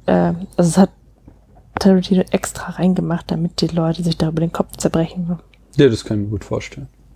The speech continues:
Speaker 2: Ja.
Speaker 1: Genauso wie über den leuchtenden Koffer und
Speaker 2: Hm.
Speaker 1: das Quadrat, das glitzernde.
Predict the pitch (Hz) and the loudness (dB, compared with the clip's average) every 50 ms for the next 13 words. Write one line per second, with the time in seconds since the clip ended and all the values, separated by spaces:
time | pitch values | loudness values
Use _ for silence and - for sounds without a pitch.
0 | _ _ _ _ _ _ _ _ _ - - 120 - - _ - - 180 180 180 | _ _ _ _ _ _ _ _ _ -2 -2 -2 -2 -4 _ -2 0 2 4 6
1 | 180 175 185 180 165 165 185 170 170 175 175 185 170 160 165 165 165 165 190 185 | 4 4 4 2 0 2 0 0 2 4 4 4 4 4 4 2 2 0 -2 -4
2 | - - - - - - _ _ _ - - 185 185 180 175 - - 175 180 170 | -4 -14 -20 -20 -20 -20 _ _ _ -2 2 4 4 4 4 4 2 2 2 2
3 | 180 - - 185 185 - - 180 175 165 170 170 170 170 180 - _ - _ _ | 0 0 0 -2 0 0 0 0 2 2 2 2 0 -2 -4 -6 _ -20 _ _
4 | _ - 147 139 131 117 110 110 110 110 - _ _ _ _ _ _ _ _ _ | _ 4 6 6 6 6 4 2 -2 -6 -10 _ _ _ _ _ _ _ _ _
5 | _ _ _ _ - - 180 - - - - _ _ - - - 180 - - - | _ _ _ _ -6 -6 -6 -6 -8 -14 -18 _ _ -14 -8 -8 -8 -6 -6 -6
6 | - - 170 180 196 - - - - - - 180 180 - - - 170 170 170 175 | -4 -4 -2 -4 -4 -6 -8 -16 -12 -4 -4 -4 -4 -2 -2 -4 -2 -2 -2 -4
7 | 175 190 190 | -4 -6 -8